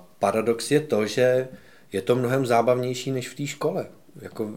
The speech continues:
já nevím, jak jsi to miloval ty ve škole, ale já to úplně nenáviděl. Od první třídy jsem měl trojku z češtiny a to jsem napsal čtyři knížky. Eh, školský systém je opravdu špatný, proto, proto třeba do toho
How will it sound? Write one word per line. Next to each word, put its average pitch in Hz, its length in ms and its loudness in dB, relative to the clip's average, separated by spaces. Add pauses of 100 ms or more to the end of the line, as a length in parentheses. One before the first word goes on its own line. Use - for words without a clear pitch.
já 107 200 -2
nevím, 117 220 2
jak 113 140 0
jsi - 100 -12
to 127 80 0
miloval 120 360 6
ty 113 180 0
ve 107 100 0
škole, 110 380 0
ale 113 120 2
já 113 80 2
to 113 100 -4
úplně 131 220 0
nenáviděl. 131 720 0 (400)
Od 101 140 -4
první 135 280 2
třídy 127 300 -2
jsem 123 180 0
měl 139 180 2
trojku 123 360 2
z 143 100 -6
češtiny 123 460 -2
a 123 60 0
to 117 120 -6
jsem 120 140 -6
napsal 120 300 -2
čtyři 127 320 -2
knížky. 139 540 -4 (260)
Eh, - 840 -2
školský - 1040 0
systém 131 380 4
je 135 100 6
opravdu 180 320 2
špatný, 90 680 -4
proto, 151 420 4 (580)
proto 180 280 4
třeba 196 220 6
do 143 100 6
toho 127 420 4